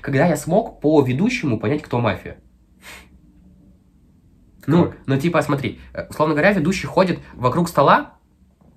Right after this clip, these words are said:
Speaker 2: Мгм.
Speaker 1: ведущий ходит вокруг стола, и, а мы сидим же во-, в-, вокруг, вокруг него. Ведущий ходит,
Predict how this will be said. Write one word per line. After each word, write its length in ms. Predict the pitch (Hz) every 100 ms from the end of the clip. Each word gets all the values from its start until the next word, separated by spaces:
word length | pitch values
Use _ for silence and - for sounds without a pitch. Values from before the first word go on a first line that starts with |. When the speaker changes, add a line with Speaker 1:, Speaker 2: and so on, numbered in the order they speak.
| - - _ _ - -
Speaker 2:
Мгм. 100 | 123
Speaker 1:
ведущий 260 | 127 147 -
ходит 220 | 131 117
вокруг 220 | 117 113
стола, 380 | 117 101 87 - _ _ _ _ _ _ _
и, 220 | 107 110 107
а 80 |
мы 120 | - 208
сидим 220 | 156 180
же 100 | 127
во-, 100 | 110
в-, 180 | 113 113
вокруг, 280 | 123 123 117
вокруг 260 | 131 131
него. 160 | 113 92
Ведущий 280 | 117 143 131
ходит, 300 | 202 -